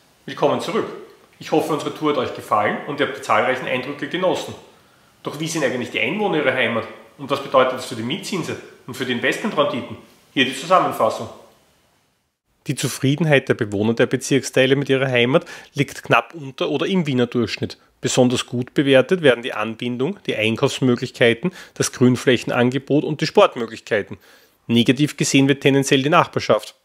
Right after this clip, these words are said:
Ich sage es immer wieder, gut, wenn man sich diesbezüglich mit seinen Nachbarn einig ist. Aktuell sehe ich in den heute präsentierten Bezirksteilen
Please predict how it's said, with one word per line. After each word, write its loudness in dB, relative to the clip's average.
Ich -10
sage 4
es -4
immer -2
wieder, 2
gut, -2
wenn 2
man 2
sich -6
diesbezüglich -4
mit 2
seinen 2
Nachbarn -2
einig 4
ist. -4
Aktuell 0
sehe -2
ich -4
in -2
den -2
heute 0
präsentierten -4
Bezirksteilen 0